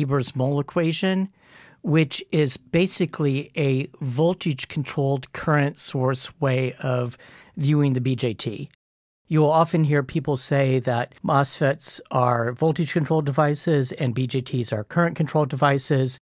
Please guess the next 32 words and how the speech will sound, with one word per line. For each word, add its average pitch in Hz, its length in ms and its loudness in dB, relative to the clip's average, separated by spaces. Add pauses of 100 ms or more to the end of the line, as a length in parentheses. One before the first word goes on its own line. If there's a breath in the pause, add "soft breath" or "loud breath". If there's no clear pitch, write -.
(280)
As 160 200 2
we 180 120 4
know, 170 340 4 (180)
it's 135 240 -4
really 160 320 4
much 143 380 2
better 147 300 4
to 135 140 -4
think 175 300 -2
about 127 340 0
these 123 420 -2 (240 loud breath)
as 127 340 2 (100)
voltage-controlled 131 840 -2
devices. - 800 -6 (840)
Now, 180 240 6
technically, 202 920 2 (300)
whether 175 260 6
it's 147 160 -2 (100)
a - 60 -4
current-controlled 196 640 0
voltage 175 340 0
source 175 340 0
or 131 60 2
a 123 60 0
voltage-controlled 151 680 -2
voltage 151 300 -2
source, 165 360 0 (340 loud breath)
these 175 240 4
are 170 80 2
just 147 240 0
different 143 320 0
viewpoints. 185 680 2